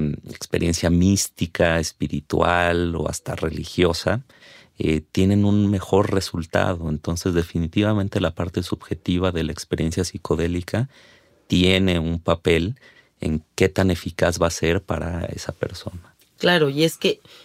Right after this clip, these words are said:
Speaker 2: yo siempre he tenido la convicción de que la experiencia psicodélica amplía la perspectiva multidimensional, ¿no?
Speaker 1: Claro.
Speaker 2: Y eso entonces ya deja de, te saca del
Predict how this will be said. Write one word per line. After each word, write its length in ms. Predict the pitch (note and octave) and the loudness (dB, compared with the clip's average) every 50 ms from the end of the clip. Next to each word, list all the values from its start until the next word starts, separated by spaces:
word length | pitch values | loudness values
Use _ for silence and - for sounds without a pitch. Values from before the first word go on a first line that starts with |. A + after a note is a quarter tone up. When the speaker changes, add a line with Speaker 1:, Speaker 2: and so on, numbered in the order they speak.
| _ _ | _ _
Speaker 2:
yo 200 | G3+ D#3 A3 A#3+ | 2 4 4 4
siempre 320 | A#3+ - B3 A#3+ B3 A3+ | 6 2 2 2 2 2
he 20 | A3+ | 4
tenido 280 | A3+ G3+ G3+ G3 G3+ F#3+ | 4 4 4 6 6 6
la 140 | E3+ D#3 | 4 2
convicción 560 | - E3 D3 D3 C#3+ D3 - - E3+ E3 E3 E3 | 2 0 -2 -2 -2 -4 -2 0 2 4 4 4
de 100 | D#3+ - | 2 4
que 100 | - C#3 | 4 4
la 120 | C#3 C3+ | 4 4
experiencia 600 | C3 - - - C#3+ C#3+ E3 E3+ F#3 F#3 - G3 | 2 0 0 2 2 4 4 2 2 2 0 -2
psicodélica 960 | F#3+ - - D#3 - - D#3 D3+ D3+ D#3 D#3 D#3 D3+ - - E3+ E3+ A3 E4 - _ _ _ _ _ _ _ _ - - - - - - - _ _ _ | -2 -4 -8 -2 4 6 8 8 8 6 4 0 -4 0 0 0 0 0 -4 -10 _ _ _ _ _ _ _ _ -20 -20 -20 -20 -20 -20 -20 _ _ _
amplía 540 | - D3 D#3 D#3 - - F#3+ F#3+ G#3+ G#3 G3+ | 0 2 2 2 2 4 6 6 6 6 6
la 160 | G3 D#3+ - | 4 2 0
perspectiva 840 | - C#3 - - - C3+ - - _ - F3+ F3+ F#3 G3 G#3+ C#4+ F4 - _ _ _ _ _ _ _ _ _ _ _ _ _ _ _ _ _ _ _ _ _ _ _ _ | -2 -2 -2 -2 -4 -4 -4 -2 _ 0 2 2 2 2 0 -2 -6 -8 _ _ _ _ _ _ _ _ _ _ _ _ _ _ _ _ _ _ _ _ _ _ _ _
multidimensional, 1040 | - E3 D3+ C#3+ D3 D3+ C#3+ B2+ B2 B2 A#2+ A#2 A2+ - - A#2 A2+ A2+ A2+ - - - _ _ _ _ _ _ - | 4 4 4 6 4 2 2 4 2 2 0 -2 -2 -2 0 0 2 0 0 -4 -6 -12 _ _ _ _ _ _ -4
¿no? 100 | D3+ D3+ | -2 2
Speaker 1:
Claro. 320 | F#2+ F2 D#2 D2+ D2+ D2+ - _ _ | 2 2 2 0 -4 -10 -18 _ _
Speaker 2:
Y 160 | - C#3+ D3+ | 2 6 6
eso 180 | D#3+ D#3+ - E3 | 6 6 4 0
entonces 460 | E3 D#3 - D#3 D#3+ - - D3+ C#3+ | 0 2 2 0 2 2 2 2 4
ya 300 | D3+ D3+ D3 D3 D3 D3 | 4 4 4 4 4 4
deja 340 | C#3 C#3+ D3 - - D#3 D3+ | 4 2 0 0 0 2 4
de, 300 | D3 C#3+ C3+ B2+ B2+ A#2+ - - - - - - - _ | 4 4 4 2 0 -2 -6 -12 -20 -20 -20 -20 0 _
te 100 | - D3+ | 4 4
saca 460 | D3 - G3 F3+ G3 - - G3+ F#3+ | 4 4 2 2 2 4 4 4 6
del 400 | F#3 F3 D#3+ D#3 D3 D3 C#3+ | 8 8 8 8 8 4 2